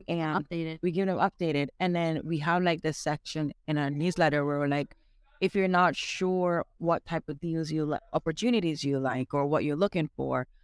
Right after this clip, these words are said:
Speaker 1: let's set up a call."
Speaker 2: Opportunities,
Speaker 1: Yeah,
Speaker 2: not
Speaker 1: not deals.
Speaker 2: deals. <laughs>
Speaker 1: That's something we learned here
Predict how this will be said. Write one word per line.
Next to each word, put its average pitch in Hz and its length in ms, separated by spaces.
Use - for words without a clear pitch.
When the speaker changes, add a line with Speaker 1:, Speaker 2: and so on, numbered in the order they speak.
Speaker 1:
let's 135 200
set 160 100
up 143 80
a - 40
call." 214 100
Speaker 2:
Opportunities, 202 460
Speaker 1:
Yeah, 139 160
Speaker 2:
not 185 120
Speaker 1:
not 185 200
deals. 196 720
Speaker 2:
deals. 277 140
<laughs> - 180
Speaker 1:
That's 185 140
something 170 300
we 156 140
learned 151 260
here 151 340